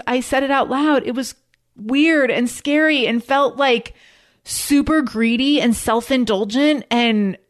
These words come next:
like I was showing off, and it felt really uncomfortable. But then I was like, "Okay, so that's why I need to say it out loud more."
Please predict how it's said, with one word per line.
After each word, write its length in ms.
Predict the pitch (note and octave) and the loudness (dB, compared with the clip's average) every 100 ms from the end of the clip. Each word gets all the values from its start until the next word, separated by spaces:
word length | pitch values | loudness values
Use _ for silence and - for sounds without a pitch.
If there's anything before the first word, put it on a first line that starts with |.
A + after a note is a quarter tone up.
| _ - | _ -6
like 160 | A#3+ A#3+ | -4 0
I 60 | B3 | 0
was 120 | A#3 | 0
showing 420 | - B3 B3+ A#3 | 0 2 2 2
off, 420 | A3+ C4 C4+ C4+ | 2 2 0 0
and 240 | A3 F#3+ - - - - _ _ | -2 -2 -4 -18 -20 -20 _ _
it 180 | C#4+ - | -4 -4
felt 360 | - C#4+ C#4 A3+ | 0 2 2 2
really 260 | C4+ C#4 | 0 0
uncomfortable. 800 | C4+ A#3+ B3+ C4+ C4+ A3+ F3+ D#3 | 0 0 -2 -4 -2 0 2 0
But 160 | - G3+ | -2 -2
then 140 | B3 | 0
I 80 | C4 | 0
was 180 | B3+ B3 | 0 0
like, 320 | A#3+ A3 - _ F#3+ | 0 -2 -6 _ -2
"Okay, 360 | G3+ A#3 C4+ | 0 0 -2
so 160 | - G3+ | 0 0
that's 280 | F#3 F3+ G3+ | 0 0 0
why 100 | G3+ | 0
I 40 | |
need 120 | G3+ | 0
to 80 | F#3+ | 0
say 160 | - F#3+ | 0 0
it 80 | |
out 160 | F3+ E3+ | 2 2
loud 220 | F3 F3 | 2 2
more." 400 | F3 D#3+ - F#3+ | -2 -4 -8 -14